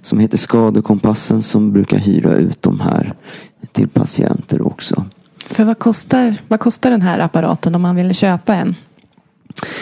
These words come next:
Speaker 1: Eh, de kostar från femtontusen kronor inklusive moms, eh, uppåt, eh, fyrtiotusen kronor exklusive moms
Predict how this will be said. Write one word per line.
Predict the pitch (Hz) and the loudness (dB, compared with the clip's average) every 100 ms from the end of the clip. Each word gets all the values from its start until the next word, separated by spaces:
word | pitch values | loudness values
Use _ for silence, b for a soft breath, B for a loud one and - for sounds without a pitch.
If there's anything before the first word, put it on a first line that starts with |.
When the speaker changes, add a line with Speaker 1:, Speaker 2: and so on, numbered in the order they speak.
| B B | B B
Speaker 1:
Eh, | 120 123 123 123 | 2 4 2 2
de | 113 120 | 2 2
kostar | - 123 - 120 | 2 0 2 0
från | 113 - 117 117 110 B B B | 2 2 2 2 -2 B B B
femtontusen | - 127 117 107 - 113 107 127 107 107 113 107 | -4 0 2 0 0 0 2 0 0 2 0 2
kronor | 117 107 110 120 127 117 110 B B B B | 2 2 2 2 2 2 -2 B B B B
inklusive | B 107 98 101 - 101 98 101 | B 0 2 0 2 2 4 4
moms, | 101 101 - 117 - - - 110 - | 4 2 2 0 -2 -6 -6 -8 -2
eh, | - 90 104 104 - | 2 4 4 2 2
uppåt, | 104 104 101 95 - - - B B B B | 2 2 0 0 -4 -8 -8 B B B B
eh, | - 98 95 95 95 101 101 - - - - | 0 2 4 2 2 2 2 2 2 2 0
fyrtiotusen | - - 101 - 131 123 107 98 101 98 | 0 -2 -2 0 -2 2 2 2 -2 0
kronor | 101 98 85 95 | 2 2 2 2
exklusive | 95 - - 101 101 95 95 | 0 -2 -2 0 2 2 2
moms | 98 98 98 98 - | 2 0 -2 -6 -10